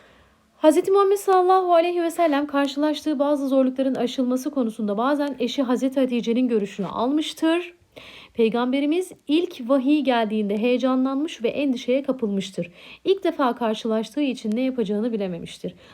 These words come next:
Bu zor durumu ve yaşadıklarını eşi Hazreti Hatice'ye anlatmış,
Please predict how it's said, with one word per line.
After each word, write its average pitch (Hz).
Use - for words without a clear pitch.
Bu 330
zor 285
durumu 226
ve 247
yaşadıklarını 254
eşi 247
Hazreti 247
Hatice'ye 208
anlatmış, 262